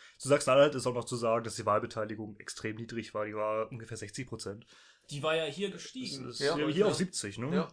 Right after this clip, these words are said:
Speaker 1: In Baden-Württemberg war es, glaub ich, ähnlich.
Speaker 3: Mhm.
Speaker 2: Mhm.
Speaker 1: Weiß ich nicht so genau, müsste ich gucken. Aber, äh, Sachsen-Anhalt war echt niedrig und, äh, gut, da die Protestwähler ohnehin gerne wählen,
Speaker 3: Ja.
Speaker 1: ist es nachvollziehbar, dass die ihre Stimmen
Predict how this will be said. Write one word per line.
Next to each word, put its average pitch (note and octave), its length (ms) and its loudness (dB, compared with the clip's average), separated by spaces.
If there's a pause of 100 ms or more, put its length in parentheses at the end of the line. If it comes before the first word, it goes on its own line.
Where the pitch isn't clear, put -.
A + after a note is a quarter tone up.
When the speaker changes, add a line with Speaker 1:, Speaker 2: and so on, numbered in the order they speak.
Speaker 1:
In C3 100 -8
Baden-Württemberg E3 580 2
war D#3+ 60 0
es, C#3+ 120 -6
glaub A#2+ 140 -8
ich, - 100 -16
ähnlich. C3+ 420 -6 (280)
Speaker 3:
Mhm. D#3+ 240 -8
Speaker 2:
Mhm. D3 240 -10
Speaker 1:
Weiß A#2+ 160 -2
ich B2 40 -8
nicht C3 120 -6
so C3+ 80 -4
genau, C#3 260 2
müsste C#3 200 -4
ich - 80 -14
gucken. G#2+ 420 -10 (160)
Aber, B2 360 4
äh, B2+ 60 2
Sachsen-Anhalt B2+ 480 0
war - 140 -4
echt - 180 -12
niedrig C3 340 -4
und, A2 380 -8
äh, G#2+ 480 -2
gut, A2+ 400 -6
da A#2 400 4
die A#2 140 -4
Protestwähler B2 720 -2
ohnehin C3+ 260 2
gerne A#2+ 300 4
wählen, B2 360 -2 (500)
Speaker 3:
Ja. C#3+ 200 -6 (800)
Speaker 1:
ist D3 140 -2
es C#3 160 -2
nachvollziehbar, C3 520 4
dass B2 240 0
die C3+ 160 -4
ihre C3+ 200 -2
Stimmen D3 520 -4